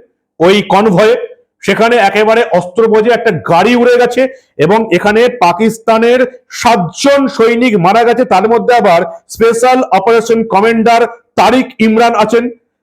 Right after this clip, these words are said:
স্পেশাল অপারেশন কমান্ডার আসিফ আছেন জানা যাচ্ছে। তারিক ইমরান স্পেশাল অপারেশন কমান্ডার, তিনি উড়ে গেছেন, আরো সাতজনকে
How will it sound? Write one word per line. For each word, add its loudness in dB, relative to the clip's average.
স্পেশাল 0
অপারেশন 0
কমান্ডার 0
আসিফ -2
আছেন 0
জানা 2
যাচ্ছে। -4
তারিক 0
ইমরান 0
স্পেশাল -2
অপারেশন 0
কমান্ডার, 0
তিনি -2
উড়ে 2
গেছেন, 0
আরো 2
সাতজনকে -2